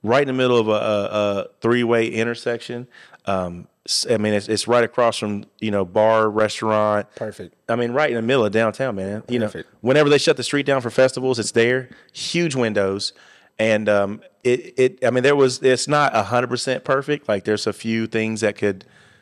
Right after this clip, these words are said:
Speaker 1: you know, like, uh, the floor kinda slopes and part of it, which kinda limits my space as far as, like, cutting space. But, uh, I mean, it was great. I mean, it's super visible.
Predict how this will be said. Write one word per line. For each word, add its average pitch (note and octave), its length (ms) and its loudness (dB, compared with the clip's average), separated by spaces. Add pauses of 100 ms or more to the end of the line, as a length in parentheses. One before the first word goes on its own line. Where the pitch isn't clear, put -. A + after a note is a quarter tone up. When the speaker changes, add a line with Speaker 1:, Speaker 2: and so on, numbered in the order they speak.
(160)
Speaker 1:
you A#2 120 -4
know, G2+ 180 0
like, G2 200 0
uh, G#2+ 120 -6
the G#2+ 120 -4
floor A#2+ 280 2
kinda A2+ 240 0
slopes A#2 380 0
and G#2 120 -6
part A2+ 220 2
of A2+ 140 0
it, A2 80 0
which G#2+ 140 -4
kinda G#2 180 0
limits G#2 320 -2
my G2 120 -2
space G#2+ 440 -2
as G2 80 -14
far G#2 220 0
as, G2 120 -4
like, F#2+ 380 -4
cutting A2+ 300 -4
space. - 420 -6 (640)
But, G#2+ 180 2
uh, F#2+ 300 2 (440)
I A2 60 -2
mean, A2+ 180 0
it C3 100 0
was A2 140 -2
great. A#2+ 360 0
I G2+ 60 -8
mean, G#2 120 -4
it's G2+ 120 -6
super D3+ 420 -2
visible. B2+ 560 -4